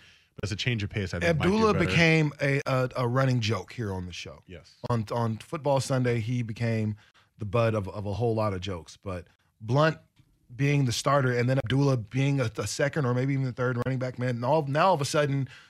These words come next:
Speaker 2: you look serviceable as opposed to someone who's trying to carry the load for your team, which you're, you're not equipped to do. Uh, again, Matt Stafford is good. Golden Tate is one of the more underrated receivers in the league. When people start bringing up those top ten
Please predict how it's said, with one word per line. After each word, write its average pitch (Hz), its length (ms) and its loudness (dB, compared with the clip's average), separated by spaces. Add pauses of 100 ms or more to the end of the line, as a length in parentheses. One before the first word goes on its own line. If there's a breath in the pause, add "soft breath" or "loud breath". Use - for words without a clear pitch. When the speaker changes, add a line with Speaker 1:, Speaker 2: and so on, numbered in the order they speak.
Speaker 2:
you 156 140 2
look 131 200 0
serviceable 113 720 0
as 123 160 -2
opposed 120 300 -2
to 110 60 -8
someone 123 300 -2
who's 113 180 -4 (100)
trying 139 240 0
to 117 80 -2
carry 127 300 -2
the 107 80 -2
load 104 300 -2
for 107 100 -8
your 95 80 -10
team, 113 220 -6
which 127 180 -8
you're, 143 140 -4 (180)
you're 139 220 -2
not 131 160 0
equipped - 340 -8
to 92 60 -18
do. 85 80 -20 (420 soft breath)
Uh, 135 120 2
again, 131 300 2
Matt 143 180 2
Stafford 135 340 0
is 113 80 -6
good. 113 160 -4
Golden 151 300 -2
Tate 143 300 -2 (400 soft breath)
is 117 400 0
one 131 160 2
of - 20 2
the 123 80 2
more 123 220 2
underrated 120 440 0
receivers 107 400 -4
in 101 80 -10
the 92 80 -14
league. 87 200 -16 (320)
When 117 160 -2
people 151 260 -2
start 143 220 -2
bringing 135 280 0
up 131 180 -2
those 120 260 -2
top - 340 -6 (380 soft breath)
ten 135 600 0